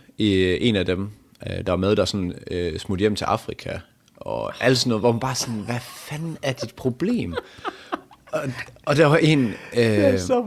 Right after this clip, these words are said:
Speaker 2: fucking modbydeligt, det er.
Speaker 1: Jamen, det, jeg, jeg kan slet ikke, øh, <laughs> jeg, jeg kan slet ikke have det. Og,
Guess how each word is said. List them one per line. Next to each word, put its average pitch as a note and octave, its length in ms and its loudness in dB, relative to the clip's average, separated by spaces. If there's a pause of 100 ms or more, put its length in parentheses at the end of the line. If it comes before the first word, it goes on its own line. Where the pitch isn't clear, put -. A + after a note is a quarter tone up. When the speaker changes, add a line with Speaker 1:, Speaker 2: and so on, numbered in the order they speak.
Speaker 2:
fucking G#3 360 0
modbydeligt, F#3+ 720 4
det D3 80 4
er. C#3+ 40 4
Speaker 1:
Jamen, D3 280 6
det, A#2 280 4
jeg, B2+ 220 2
jeg A#2+ 120 0
kan A#2+ 100 -8
slet D#3+ 300 0
ikke, A2 360 4
øh, F#2 60 2
<laughs> A#2+ 40 4 (160)
jeg, A#2+ 120 2
jeg G#2+ 100 2
kan A2+ 100 0
slet D#3+ 160 2
ikke B2+ 120 2
have E3 120 2
det. D#3 120 -2 (480)
Og, F3+ 280 8